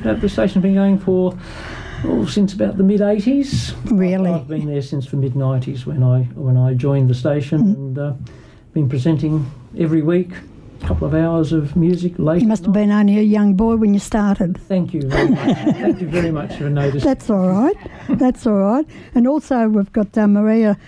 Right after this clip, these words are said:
Speaker 2: Elena, and, uh, she's a Spa-, Spanish language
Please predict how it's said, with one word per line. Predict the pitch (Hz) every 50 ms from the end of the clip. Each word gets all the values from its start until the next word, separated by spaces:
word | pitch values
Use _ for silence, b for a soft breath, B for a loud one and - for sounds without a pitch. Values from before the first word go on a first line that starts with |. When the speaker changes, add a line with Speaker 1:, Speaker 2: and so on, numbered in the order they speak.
| B B B B
Speaker 2:
Elena, | 208 196 202 220 247 269 262 226 190 190 196 -
and, | 214 208 202 202 185
uh, | 226 214 214
she's | - - 311 285
a | 240
Spa-, | - - - 208 202 214 202 202 285 -
Spanish | - - - 233 233 226 196 - - -
language | 190 185 190 208 226 226 208 208 185 156